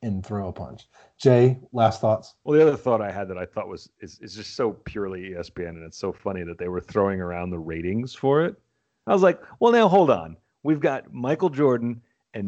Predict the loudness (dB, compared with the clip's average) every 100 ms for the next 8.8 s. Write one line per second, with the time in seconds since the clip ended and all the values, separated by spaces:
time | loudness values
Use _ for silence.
0 | 0 2 2 0 -4 -4 -10 -20 _ _
1 | -6 -4 -2 0 2 2 4 4 8 8
2 | 6 2 -2 -6 -6 -2 4 6 6 4
3 | 4 2 2 2 0 -4 -2 -2 -4 _
4 | _ -8 -2 -2 -2 -8 -12 -18 -20 -10
5 | -4 0 0 -2 -4 -6 _ _ _ -20
6 | -12 -6 -4 -4 -6 -6 -4 -4 -4 -6
7 | -10 -10 -10 -8 -8 -2 4 6 4 -2
8 | -4 2 2 2 -4 -6 -8 -20